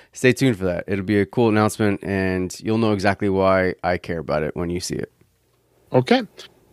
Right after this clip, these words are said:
Speaker 2: All right. Well, that's it for the main stuff. So let's talk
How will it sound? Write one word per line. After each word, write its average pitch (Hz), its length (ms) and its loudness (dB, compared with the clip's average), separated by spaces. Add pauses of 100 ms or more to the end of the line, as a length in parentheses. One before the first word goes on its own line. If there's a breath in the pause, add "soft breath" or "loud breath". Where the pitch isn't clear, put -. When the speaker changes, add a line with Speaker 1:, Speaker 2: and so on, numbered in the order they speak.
(160)
Speaker 2:
All 165 100 0
right. 285 300 -2
Well, 151 360 2
that's 165 340 2
it 254 140 2
for - 220 0
the 151 120 4
main 160 320 4
stuff. - 380 0
So - 200 0
let's 156 280 0
talk 165 320 0